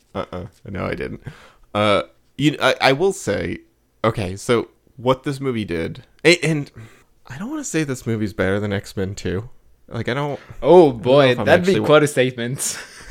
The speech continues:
Speaker 2: <laughs>
Speaker 1: I don't wanna say that I was less bored watching this than I was during X two. Like, X two,
Speaker 2: Yeah,
Speaker 1: I got
Speaker 2: I
Speaker 1: really bored 'cause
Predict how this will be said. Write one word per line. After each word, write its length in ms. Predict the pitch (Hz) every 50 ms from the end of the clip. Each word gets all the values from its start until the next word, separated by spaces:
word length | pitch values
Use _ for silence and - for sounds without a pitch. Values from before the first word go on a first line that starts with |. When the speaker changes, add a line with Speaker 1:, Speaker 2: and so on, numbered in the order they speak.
| - - -
Speaker 2:
<laughs> 380 | 370 - - - _ - 320
Speaker 1:
I 80 | - 127
don't 200 | 147 175 160 -
wanna 260 | 120 135 135 135 131
say 800 | 127 - - - - - - - - - - - - - 123 123
that 140 | 120 - - _
I 120 | - 113 117
was 240 | 131 143 127 -
less 320 | - 104 110 120 131 127 -
bored 460 | 101 95 - 104 98 98 95 92 -
watching 460 | 87 87 87 92 - - - 90 -
this 340 | - - - - - - _ _ _ -
than 140 | - 95 95
I 80 | 90 90
was 260 | 90 90 78 - -
during 260 | - 101 - - -
X 240 | - - - - -
two. 300 | - - - - - - - _ _ _ _ _ _ _ -
Like, 280 | 104 101 95 92 - -
X 200 | 117 127 - -
two, 60 | 135
Speaker 2:
Yeah, 260 | 135 131 123 110 104
Speaker 1:
I 80 | 104 101
got 200 | 98 85 78 -
Speaker 2:
I 100 | - 160
Speaker 1:
really 320 | 131 104 104 95 95 95
bored 420 | - - - 98 95 95 92 95 -
'cause 140 | - 98 -